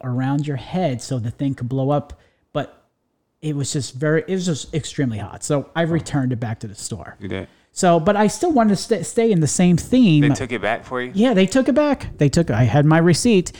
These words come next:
Speaker 1: And then I think the catch is you had to get, return it within, like, two weeks with the Halloween. And it was outside that.
Speaker 2: How much
Speaker 1: that
Speaker 2: is a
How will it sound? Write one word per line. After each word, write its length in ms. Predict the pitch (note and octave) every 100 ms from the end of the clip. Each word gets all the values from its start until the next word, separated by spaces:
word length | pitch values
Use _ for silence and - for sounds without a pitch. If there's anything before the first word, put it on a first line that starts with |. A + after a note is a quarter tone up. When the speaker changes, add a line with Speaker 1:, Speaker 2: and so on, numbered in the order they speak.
| -
Speaker 1:
And 140 | D3+
then 160 | D3+ C#3
I 60 |
think 180 | C#3 F3+
the 80 | C#3+
catch 320 | - D3 -
is 180 | C#3 A#2+
you 100 | A#2+
had 160 | C3 C#3+
to 60 |
get, 200 | C3 C3
return 400 | B2 A#2+ - C#3
it 80 | A#2+
within, 280 | A#2 C3+ B2
like, 240 | G#2+ F#2+
two 220 | - -
weeks 300 | C3 B2 -
with 100 | A#2
the 80 | -
Halloween. 540 | A2+ B2 A#2+ A2+ A#2+ B2+
And 260 | A#2+ B2+
it 60 | B2
was 180 | C3+ -
outside 480 | D3 - C3 A#2
that. 160 | G#2+ G2
Speaker 2:
How 80 | D3
much 220 | B2 C#3
Speaker 1:
that 80 | B2
Speaker 2:
is 100 | G#2
a 140 | G2